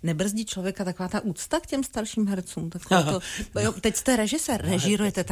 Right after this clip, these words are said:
Speaker 1: takovéhle dvě dva dámy.
Speaker 2: No.
Speaker 1: Já bych jako se docela zdráhala jim
Speaker 2: No.
Speaker 1: říkat, jak to mají dělat.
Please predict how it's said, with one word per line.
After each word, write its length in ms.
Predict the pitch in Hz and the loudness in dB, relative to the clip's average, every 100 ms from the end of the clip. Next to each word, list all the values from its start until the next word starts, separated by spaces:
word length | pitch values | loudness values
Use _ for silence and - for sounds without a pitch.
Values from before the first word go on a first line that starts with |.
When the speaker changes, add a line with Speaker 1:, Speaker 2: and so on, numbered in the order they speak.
| - | -2
Speaker 1:
takovéhle 300 | 170 160 175 | 0 0 0
dvě 200 | 175 190 | 0 0
dva 240 | 175 160 - | 0 0 0
dámy. 380 | 160 165 175 | 2 4 2
Speaker 2:
No. 60 | 113 - - | 0 -6 -4
Speaker 1:
Já 120 | 170 | -2
bych 220 | 160 175 | 0 -2
jako 220 | 175 - 220 - | -4 -6 -6 -4
se 140 | 226 | -2
docela 340 | 196 - 220 | -2 -2 -2
zdráhala 440 | 226 220 214 262 339 | 0 0 0 0 0
jim 100 | 214 | 2
Speaker 2:
No. 80 | 196 | 2
Speaker 1:
říkat, 260 | 185 190 | 2 0
jak 120 | 180 175 | 0 0
to 100 | 170 | 2
mají 160 | 170 | 2
dělat. 280 | 143 139 135 | 2 -2 -4